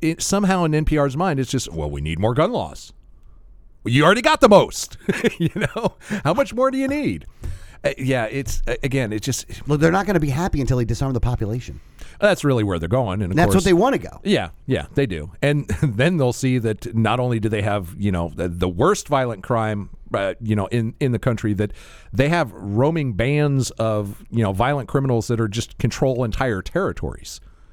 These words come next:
Speaker 1: You know, I, they will have criminal gangs that are, you know, comparable to, to law enforcement agencies. And then, of course, law enforcement agencies will have to ramp up, and, it, you know, cities will become war zones.
Speaker 2: Yeah.
Speaker 1: Uh,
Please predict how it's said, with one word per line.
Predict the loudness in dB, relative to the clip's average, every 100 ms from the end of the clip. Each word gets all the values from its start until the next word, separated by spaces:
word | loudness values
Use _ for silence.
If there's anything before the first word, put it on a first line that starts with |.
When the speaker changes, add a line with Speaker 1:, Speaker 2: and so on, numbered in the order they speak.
| -10 0
Speaker 1:
You | 0
know, | 0 -2 -6 -12 -20 -20 -18 -4
I, | -2 -2 -4
they | 2 4 4
will | 2
have | 0 -2 -4
criminal | -2 0 2 2 0
gangs | 0 0 0 -4 -6 -4
that | 0 0 -4 -8 -2
are, | 0 0 -4 -6 -2
you | 0
know, | 0
comparable | 0 0 0 0 0 0
to, | 0 0 0
to | 0 0 0 0
law | 2 2
enforcement | 0 -6 -10 -8 -10
agencies. | -10 -12 -14 -16 -16 -18 -6
And | 0
then, | 2
of | 2
course, | 0 0
law | 2 0
enforcement | 0 0 -2 0 0
agencies | 2 0 2 0 2
will | 0 0
have | -2 0
to | 0
ramp | 0 2
up, | 0 -2 -2
and, | -2
it, | 0 -2 -2
you | -2 0
know, | 0
cities | 0 0 2
will | 0
become | 0 2
war | 2 0
zones. | -2 -8 -12 -16 -20 -20 -20 -10
Speaker 2:
Yeah. | -6
Speaker 1:
Uh, | -2